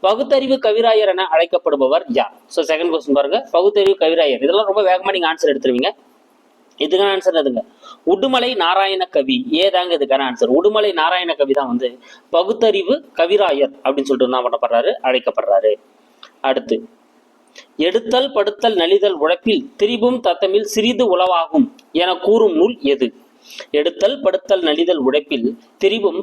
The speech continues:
தத்தமில் சிறிது உளவாகும் என கூறும் நூல் எது? ஓகேங்களா? இது, இதெல்லாம் சொல்லியிருக்காங்க. So, சொல்லிக்க சொற்களை வந்து ஏற்ற இறக்கத்தோட வந்து வேறுபடும் அப்படின்றத வந்து எந்த நூல் சொல்லியிருக்கோம் அப்படின்னா, இதுக்கான ஆன்சர் எதுங்க? நன்னூல். சி தாங்க இதுக்கான ஆன்சர். So, நன்னூல் தான் வந்து இதை வந்து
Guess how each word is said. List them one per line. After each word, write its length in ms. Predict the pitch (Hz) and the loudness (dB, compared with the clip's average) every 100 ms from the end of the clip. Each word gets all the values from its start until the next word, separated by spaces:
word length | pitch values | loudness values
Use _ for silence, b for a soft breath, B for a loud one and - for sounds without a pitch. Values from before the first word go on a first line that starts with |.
| - | -4
தத்தமில் 460 | 175 - 233 262 - | -4 -2 -2 -2 -2
சிறிது 260 | 226 240 226 | -2 0 0
உளவாகும் 520 | 180 202 185 170 156 | 2 2 2 0 0
என 140 | 147 | 0
கூறும் 300 | 143 180 175 | 0 0 2
நூல் 180 | 147 170 | 2 2
எது? 220 | 127 123 117 - | 2 0 -4 -4
ஓகேங்களா? 320 | 151 131 151 | -2 -2 0
இது, 120 | 135 156 | 0 0
இதெல்லாம் 280 | 156 180 185 | 0 0 0
சொல்லியிருக்காங்க. 400 | 175 156 139 113 B B B - | 0 0 -2 -4 B B B -8
So, 140 | - 202 | 0 2
சொல்லிக்க 400 | 196 202 226 233 | 2 -2 0 0
சொற்களை 340 | 196 208 214 220 | 0 0 0 0
வந்து 160 | 196 277 | 2 2
ஏற்ற 220 | 214 220 226 | 2 2 0
இறக்கத்தோட 400 | 202 190 190 190 | 0 0 0 0
வந்து 200 | 170 175 | 0 2
வேறுபடும் 400 | 180 180 165 156 | 2 2 0 0
அப்படின்றத 340 | 135 139 127 | 0 0 2
வந்து 180 | 127 180 170 | 0 0 0
எந்த 220 | 143 185 | -2 0
நூல் 220 | 175 - | -2 -2
சொல்லியிருக்கோம் 420 | 156 170 151 147 | 0 0 0 0
அப்படின்னா, 300 | 120 120 165 165 B B B - | 0 0 -2 -4 B B B -2
இதுக்கான 300 | 170 196 190 | 0 0 -2
ஆன்சர் 300 | 196 202 190 | 0 0 0
எதுங்க? 200 | 170 135 - b b b _ 143 | 0 -4 -6 b b b _ 2
நன்னூல். 760 | 160 175 202 214 196 190 175 139 | 2 2 2 2 2 2 0 -4
சி 240 | - - 208 | -4 0 2
தாங்க 240 | 196 190 175 | 2 0 -2
இதுக்கான 300 | 160 151 139 | -2 -2 -2
ஆன்சர். 280 | 240 - | -4 -4
So, 120 | - 175 | -2 0
நன்னூல் 380 | 151 185 208 185 | 0 2 2 4
தான் 160 | 180 | 2
வந்து 180 | 147 143 | 2 0
இதை 140 | 143 | 0
வந்து 220 | 123 139 | 0 0